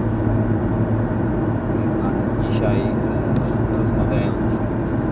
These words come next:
ze starymi kolegami, przyjaciółmi, wspominamy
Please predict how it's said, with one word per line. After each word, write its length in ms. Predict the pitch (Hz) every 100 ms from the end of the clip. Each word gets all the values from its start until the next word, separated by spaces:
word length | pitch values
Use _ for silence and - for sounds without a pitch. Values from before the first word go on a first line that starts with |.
| - - - - - - 117 120 107 -
ze 60 | -
starymi 420 | - 113 110 110 - - - - - - - - -
kolegami, 480 | 110 110 117 113 113
przyjaciółmi, 680 | 113 113 110 113 113 113 - 113 113
wspominamy 720 | - 113 113 - - - -